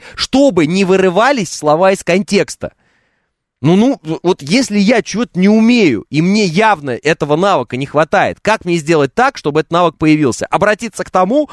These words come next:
кто это умеет. Позвонил, позвал, сказал: «Слушайте, а, по-товарищески помогите, я потому что как не пообщаюсь с вашим братом,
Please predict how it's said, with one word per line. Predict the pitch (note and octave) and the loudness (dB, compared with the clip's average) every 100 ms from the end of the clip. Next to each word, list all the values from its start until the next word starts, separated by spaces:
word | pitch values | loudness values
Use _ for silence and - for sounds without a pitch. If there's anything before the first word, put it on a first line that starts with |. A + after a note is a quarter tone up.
| - | -14
кто | - - D4 | -8 0 2
это | D4+ C#4+ | 2 2
умеет. | D#4 E4+ E4 D4 C4 A3 _ _ _ _ _ _ _ _ _ | 2 4 4 4 4 0 _ _ _ _ _ _ _ _ _
Позвонил, | - A#3 B3+ C#4+ D4+ D4+ A#3 - | -2 0 2 0 2 2 0 0
позвал, | G#3 B3 G#3+ A#3+ G#3+ | 0 0 0 0 0
сказал: | F3+ A3+ G#3+ | 0 0 0
«Слушайте, | - C#4+ A3+ - A2+ - _ _ _ _ _ _ _ | 0 -2 -2 -2 -2 -4 _ _ _ _ _ _ _
а, | B2 C#3 D3+ D3 C#3+ | -2 2 2 2 0
по-товарищески | F3+ C4 D4+ C#4 D#3+ - - | 0 0 2 2 -2 -8 -6
помогите, | F#3 A#3 B3 D4 C4+ | -2 0 0 -2 -2
я | F#3+ G3+ | 0 0
потому | G#3+ A#3 | -2 -6
что | G3 | -4
как | A#3 G#3+ | -4 -2
не | |
пообщаюсь | A3+ A#3+ A#3 - C#4 B3 | 0 0 0 0 -2 -2
с | F#3 | -2
вашим | F#3+ - E3+ | -2 -2 -2
братом, | F#3 D#3 - F2 | 0 0 -2 -12